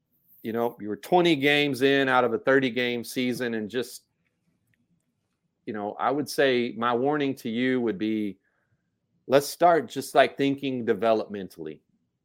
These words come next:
and, and not saying give up hope that we can pull off an upset or two. I'm not saying that, but, like,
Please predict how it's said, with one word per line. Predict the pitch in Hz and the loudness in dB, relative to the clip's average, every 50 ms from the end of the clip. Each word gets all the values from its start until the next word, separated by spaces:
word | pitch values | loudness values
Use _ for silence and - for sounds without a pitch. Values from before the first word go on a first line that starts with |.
| _ _ _ _ _ _ | _ _ _ _ _ _
and, | 104 98 98 98 95 - _ - | -12 -12 -10 -10 -12 -12 _ -14
and | 101 98 95 98 98 95 82 _ _ _ _ _ _ _ _ _ _ _ | -12 -12 -10 -10 -10 -12 -14 _ _ _ _ _ _ _ _ _ _ _
not | - 101 117 123 | -4 -4 -4 -2
saying | - - 151 160 151 | 2 2 2 2 6
give | 143 160 156 | 4 6 8
up | 165 160 160 - | 8 6 6 6
hope | 156 143 151 147 147 | 4 6 6 6 4
that | 151 131 | 0 -2
we | - 131 135 | -2 -2 -2
can | 135 - 139 131 123 - _ | -2 -4 -8 -8 -8 -12 _
pull | - - 151 139 139 | -4 -2 0 2 4
off | 139 143 143 143 151 | 4 4 4 2 -2
an | 143 135 123 - - | -2 -2 -4 -6 -4
upset | 131 127 120 - - 139 131 131 123 | -4 -4 -2 -4 -2 0 0 2 0
or | 127 120 | -2 -4
two. | - - 139 139 135 139 | -4 0 2 4 4 4
I'm | 123 117 | 2 0
not | 120 127 - | -4 -8 -6
saying | - - 139 139 135 131 | -6 -6 -4 -4 -4 -4
that, | 127 127 120 - | -4 -6 -6 -6
but, | - 110 | -6 -2
like, | 107 101 98 98 - | 0 0 0 0 -4